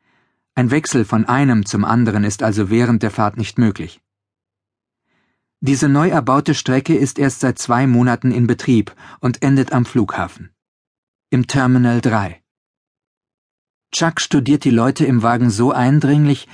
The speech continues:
dass es ihnen eigentlich auffallen müsste. Aber sie sind alle miteinander im Gespräch vertieft,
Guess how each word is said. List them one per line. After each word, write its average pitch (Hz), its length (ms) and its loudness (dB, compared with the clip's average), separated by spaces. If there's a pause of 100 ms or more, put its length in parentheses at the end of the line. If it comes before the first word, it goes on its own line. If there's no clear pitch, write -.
(220)
dass - 160 -4
es 139 120 0
ihnen 139 220 2
eigentlich 131 460 -2
auffallen 107 440 -2
müsste. 87 380 -12 (1000)
Aber 156 220 0
sie 143 140 2
sind 135 240 2
alle 131 160 2
miteinander 117 480 2
im 107 100 0
Gespräch 113 480 -2
vertieft, - 500 -12